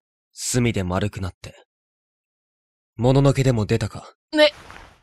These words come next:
Speaker 1: もののけでも出たのかと聞いている。
Speaker 2: な、何言ってるんですか？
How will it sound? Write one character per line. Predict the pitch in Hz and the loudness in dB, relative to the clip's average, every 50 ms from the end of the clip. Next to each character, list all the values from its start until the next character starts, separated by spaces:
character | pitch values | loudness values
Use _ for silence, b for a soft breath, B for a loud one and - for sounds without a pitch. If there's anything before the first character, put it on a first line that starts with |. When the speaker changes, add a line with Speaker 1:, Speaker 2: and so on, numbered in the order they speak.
| _ _ _ _ _ - | _ _ _ _ _ -6
Speaker 1:
も | - 107 123 127 | -2 0 2 4
の | 127 131 | 4 4
の | 131 131 | 4 2
け | - 131 131 | 2 0 0
で | 131 131 | 2 2
も | 117 110 107 | 2 2 2
出 | - 123 | 2 2
た | 120 120 | 0 2
の | 110 110 104 | 0 0 -2
か | - - 117 | -2 -4 -4
と | - 104 | -4 -4
聞 | - - - - 104 101 | -8 -8 -10 -8 -6 -6
い | 98 | -6
て | - - | -6 -6
い | 98 92 | -8 -8
る。 | 92 95 - - - _ _ - | -8 -10 -12 -16 -20 _ _ -8
Speaker 2:
な、 | 262 254 - _ _ - | -8 -8 -8 _ _ -14
何 | - 226 208 196 208 277 302 370 415 - | -14 -12 -8 -4 -2 0 0 2 2 0
言 | 311 | 0
っ | 208 | 0
て | - 277 262 | 0 0 0
る | 262 | 2
ん | 262 | 2
で | 254 240 | 0 -2
す | - | -2
か？ | - 214 - | -4 -10 -10